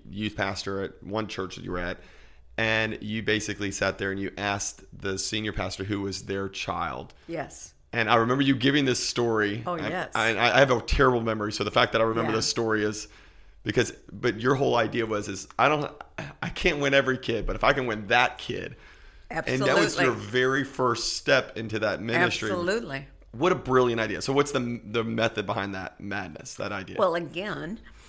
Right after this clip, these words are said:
Speaker 2: he was the senior associate. And his name, Dan Qualls, he's still awesome, still living. His daughter, Erin, who was,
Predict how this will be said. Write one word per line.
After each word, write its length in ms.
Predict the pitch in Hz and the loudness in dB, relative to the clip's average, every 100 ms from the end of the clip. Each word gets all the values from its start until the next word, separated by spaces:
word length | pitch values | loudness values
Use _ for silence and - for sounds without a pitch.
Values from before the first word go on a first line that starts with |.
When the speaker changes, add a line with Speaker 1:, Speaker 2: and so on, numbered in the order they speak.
| - - - - | -20 -20 -20 -20
Speaker 2:
he 200 | 196 202 | -14 -6
was 180 | 202 196 | -4 -4
the 120 | 180 | -6
senior 480 | - 196 160 147 143 | -6 -4 -4 -4 -6
associate. 640 | 123 - 147 160 147 120 - - - - - - - - - - | -8 -8 -8 -8 -14 -16 -20 -20 -20 -20 -20 -20 -20 -20 -20 -14
And 500 | 147 139 131 123 131 | -10 -6 -6 -6 -8
his 400 | 156 - 170 131 | -10 -10 -10 -8
name, 480 | 156 156 156 151 120 | -6 -4 -4 -6 -10
Dan 320 | 131 135 139 | -10 -8 -8
Qualls, 500 | - 143 135 151 185 | -8 -6 -4 -6 -8
he's 220 | - 139 | -10 -10
still 340 | - - 139 135 | -8 -8 -6 -4
awesome, 440 | 131 135 - 247 | -4 -4 -8 -12
still 300 | - - 160 | -12 -10 -8
living. 360 | 151 147 170 190 - - - - - - | -6 -6 -8 -10 -16 -20 -20 -20 -20 -12
His 300 | 170 160 135 | -6 -4 -6
daughter, 760 | 127 151 151 160 135 123 175 170 - | -6 -4 -2 -2 -4 -4 -6 -12 -12
Erin, 460 | 160 147 131 127 220 - _ - - - - | -8 -6 -6 -8 -12 -18 _ -20 -20 -20 -20
who 200 | - 180 156 | -8 -6 -4
was, 560 | 147 143 135 135 131 | -2 -2 0 -2 -6